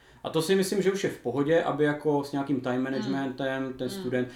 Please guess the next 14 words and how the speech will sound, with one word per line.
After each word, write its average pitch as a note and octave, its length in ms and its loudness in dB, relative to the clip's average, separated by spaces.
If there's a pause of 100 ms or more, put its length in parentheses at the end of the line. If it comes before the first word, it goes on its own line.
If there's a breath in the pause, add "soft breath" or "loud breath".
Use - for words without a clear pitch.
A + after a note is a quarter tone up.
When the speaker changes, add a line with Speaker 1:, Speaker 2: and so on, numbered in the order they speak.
(120 loud breath)
Speaker 1:
to - 80 0
je C3 60 2
práce B2+ 320 2
jako C3 320 4
na, B2+ 280 4
já A#2 160 4
nevím, B2 320 2
čtyřicet A#2+ 460 -6
pět B2 180 -2
minut C#3 240 2
Speaker 2:
Mhm. A3 80 -4
Speaker 1:
třeba, G2 320 -8 (160)
jo, G2 280 0
doma. G#2 360 -2